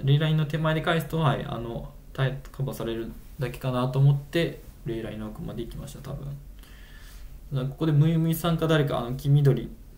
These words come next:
の手が、はい、はい、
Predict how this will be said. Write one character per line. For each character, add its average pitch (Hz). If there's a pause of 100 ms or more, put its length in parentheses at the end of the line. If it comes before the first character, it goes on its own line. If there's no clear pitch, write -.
(260)
の 127
手 127
が、 127
は 139 (1400)
い、 -
は -
い、 -